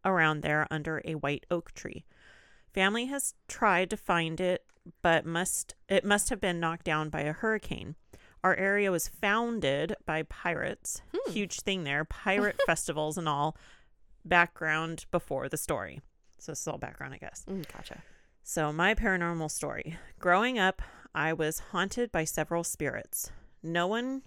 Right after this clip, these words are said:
Speaker 1: could stand to be outside at night for long. You can sense multiple spirits staring at you from behind trees. See them too sometimes.
Speaker 2: Hmm.
Speaker 1: My bedroom was the favorite place for who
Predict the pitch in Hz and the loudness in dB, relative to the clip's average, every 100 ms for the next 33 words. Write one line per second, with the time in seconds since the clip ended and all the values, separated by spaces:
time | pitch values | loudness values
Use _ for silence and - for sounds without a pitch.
0 | - 214 - - 170 165 165 - 160 175 | -10 -4 -2 0 0 -2 -4 -2 0 -2
1 | - 156 151 156 151 139 - 175 151 - | -2 0 2 0 -2 -6 -4 -2 -2 -4
2 | - 160 - - - 170 196 165 185 180 | -8 -12 -16 -16 -6 -4 -4 -2 -2 -2
3 | 196 170 - 254 - - 175 170 - - | -2 -2 -2 -4 -2 2 4 4 0 -2
4 | 170 185 180 156 - 147 151 147 147 143 | -2 -2 -4 -4 -6 -8 -8 -6 -6 -6
5 | 147 - 156 - - - - - - - | -8 -8 -8 -6 -8 -10 -16 -20 -20 -20
6 | - - - - 190 170 156 151 - 214 | -20 -14 -6 0 2 2 0 -4 -4 -2
7 | - 127 - - 80 - - - 262 226 | -4 -6 -8 -10 -10 -12 -14 -10 -6 -6
8 | 208 208 - 165 185 208 240 240 240 185 | -8 -8 -4 2 4 4 2 0 2 0
9 | 175 170 - 170 208 - 185 156 - - | 0 -2 0 0 -2 0 0 0 -2 -6
10 | - - 165 - 208 202 214 | -10 -4 -4 -2 0 2 2